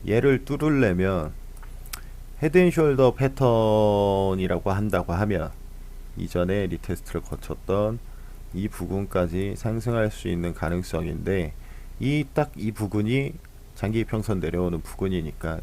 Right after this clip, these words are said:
여기서 맞고 내릴 가능성이 굉장히 클 수도 있죠. 그렇게 되면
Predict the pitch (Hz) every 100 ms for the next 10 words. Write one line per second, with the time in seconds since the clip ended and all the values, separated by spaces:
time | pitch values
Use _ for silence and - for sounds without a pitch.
0 | - 107 123 151 90 - 95 80 80 78
1 | - - 85 90 - 80 107 127 - -
2 | 92 202 - - 135 - - 131 - -
3 | - - - - - - - - - 117
4 | 92 87 131 151